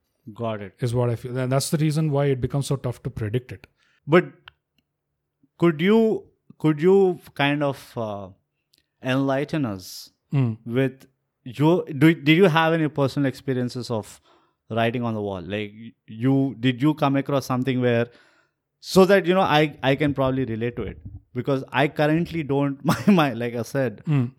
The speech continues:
Speaker 1: my relation to writing on the wall was Ravi Shastri.
Speaker 2: Right.
Speaker 1: Which leads me to nowhere,
Speaker 2: <laughs>
Speaker 1: right?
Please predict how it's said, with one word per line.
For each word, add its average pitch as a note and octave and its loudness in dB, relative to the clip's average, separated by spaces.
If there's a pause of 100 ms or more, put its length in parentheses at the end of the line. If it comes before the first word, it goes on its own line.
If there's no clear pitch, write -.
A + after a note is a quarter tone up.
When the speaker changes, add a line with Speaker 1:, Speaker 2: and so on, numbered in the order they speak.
Speaker 1:
my C3 6
relation C#3 2
to C3+ 0
writing B2+ 2
on B2 -2
the A#2+ 0
wall A2+ 2 (100)
was G#2+ -6
Ravi A2 0
Shastri. - -8 (360)
Speaker 2:
Right. C3 6 (120)
Speaker 1:
Which A#2+ 0
leads B2+ 2
me B2+ 2
to B2 -4
nowhere, A2+ 2 (220)
Speaker 2:
<laughs> C3 -4 (120)
Speaker 1:
right? A2+ 0